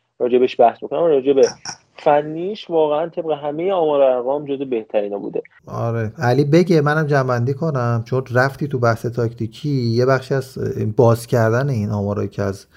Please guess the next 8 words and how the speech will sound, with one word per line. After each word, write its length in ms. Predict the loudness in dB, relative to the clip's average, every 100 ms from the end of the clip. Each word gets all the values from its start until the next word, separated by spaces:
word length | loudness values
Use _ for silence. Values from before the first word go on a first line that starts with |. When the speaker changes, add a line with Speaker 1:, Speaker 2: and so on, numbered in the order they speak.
| -20 -20 _
Speaker 2:
مگوایر 400 | -4 0 2 2
گفتیم 960 | 2 0 -2 -2 -2 0 0 0 0 -4 -10 -20 -18 -16 -14 -16 -2
قشنگ 420 | -2 0 0 0
متصل 500 | 0 -2 -4 2 2
می‌شه 260 | 2 -2 -2
به 60 |
سیستمی 720 | -2 -4 -8 -10 -8 -6 -6
که 120 | -4